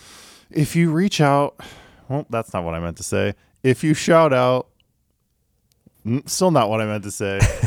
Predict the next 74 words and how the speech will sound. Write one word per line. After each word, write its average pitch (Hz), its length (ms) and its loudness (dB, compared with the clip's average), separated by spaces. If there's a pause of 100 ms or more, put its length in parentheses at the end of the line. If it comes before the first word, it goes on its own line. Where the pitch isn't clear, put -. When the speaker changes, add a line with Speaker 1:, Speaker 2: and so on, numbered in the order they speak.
(240)
Speaker 1:
If 139 200 0
you 170 160 0
reach 180 300 0
out, - 160 4
<laughs> - 1200 -2
I 208 140 0
guess 233 160 0
the 320 80 0
first 330 280 4
one 320 120 6
Speaker 2:
I - 20 10
Speaker 1:
is 202 60 10
Speaker 2:
wanna 277 160 10
Speaker 1:
right. - 40 8
Speaker 2:
help 240 220 10
you 208 80 4
here, 175 140 6
but 170 100 2
I 180 80 6
don't 214 100 4
know 196 120 2
where 190 80 6
Speaker 1:
You 175 80 8
Speaker 2:
you're 147 80 6
Speaker 1:
don't 143 100 8
know. 120 60 8
Speaker 2:
going 156 100 2
with 127 140 -2
Speaker 1:
If 180 100 8
Speaker 2:
this. - 60 -2
Speaker 1:
you, 196 240 2 (100)
if 165 240 2
you 175 140 -2
reach 185 240 0
out, 135 180 6
we 131 140 0
will 127 160 0
shout 117 320 -2
you 98 180 -2
out. 95 260 -2
And 101 120 -2
Speaker 2:
Yes. 104 120 0
Speaker 1:
this 120 160 -2
week 135 320 -2
we 123 120 -6
got 139 260 -2
a 135 60 -2
lot 139 260 0
of 143 340 -2
replies 135 500 0
from 139 180 -6
the 139 40 -2
last 151 280 0
week's 107 200 -6
episode, 92 440 -6
Speaker 2:
Nice. 110 140 -2
Speaker 1:
episode 113 300 -2
one 117 140 -4
hundred 123 220 -6
and 117 100 -12
sixty-one, 117 640 -4 (280)
including 180 500 -2
from 160 160 -2
some 151 160 0
folks 151 240 4
that 131 100 0
we 120 80 0
talked 127 320 0
about 110 220 2
with 104 80 -6
the 98 80 -8
super 107 320 -2
exciting 98 500 -2
Amplifier 90 720 -2